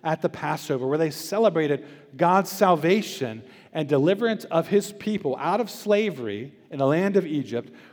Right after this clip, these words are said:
redeeming them by the blood of the Passover lamb. I love it that later on in First Corinthians, Paul calls Christ, Christ our Passover lamb.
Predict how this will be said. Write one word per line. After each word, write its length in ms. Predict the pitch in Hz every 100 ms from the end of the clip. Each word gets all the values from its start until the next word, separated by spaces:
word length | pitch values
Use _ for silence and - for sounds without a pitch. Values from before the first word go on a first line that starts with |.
| _
redeeming 580 | 151 147 160 254 269 226
them 260 | 190 190 180
by 160 | 165
the 100 | 156
blood 420 | 127 147 156 156
of 100 | 143
the 80 | 135
Passover 600 | - 151 127 - 139 127
lamb. 320 | 120 117 95 - _ _ _ _ _ _ _
I 80 | 156
love 240 | 165 190
it 80 | 160
that 100 | 147
later 300 | 147 170 175
on 280 | 165 151 139
in 80 | 131
First 240 | 165 151
Corinthians, 400 | - 156 139 131
Paul 580 | - - 160 165 170 165
calls 420 | - 151 139 - -
Christ, 440 | - 143 117 113 - - _ _
Christ 480 | - 165 143 127 -
our 340 | 127 135 131 127
Passover 640 | - 151 143 - 139 117
lamb. 400 | 120 127 110 95